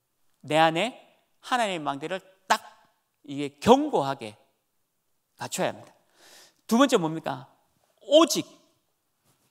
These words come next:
플랫폼이죠. 오직이라는 플랫폼 가지고 여러분들이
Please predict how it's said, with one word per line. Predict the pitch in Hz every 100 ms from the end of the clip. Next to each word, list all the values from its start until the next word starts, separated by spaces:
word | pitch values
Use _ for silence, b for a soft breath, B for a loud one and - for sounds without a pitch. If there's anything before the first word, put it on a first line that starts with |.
| _ _ _ _ _ _ _ _ _ _ - _ _ -
플랫폼이죠. | - 202 202 247 165 123 123 _ _ _ _ _ _ -
오직이라는 | - 320 349 285 233 240 214 220 202
플랫폼 | 208 190 190 220
가지고 | 170 135 135 180 123 - _ _ - _ _ _ -
여러분들이 | 175 180 156 160 226 -